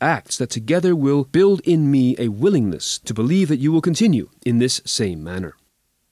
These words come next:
But there is also trust that is built into the system, something that is especially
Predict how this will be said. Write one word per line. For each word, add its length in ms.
But 120
there 100
is 100
also 240
trust 380
that 100
is 100
built 280
into 180
the 80
system, 480
something 360
that 100
is 80
especially 640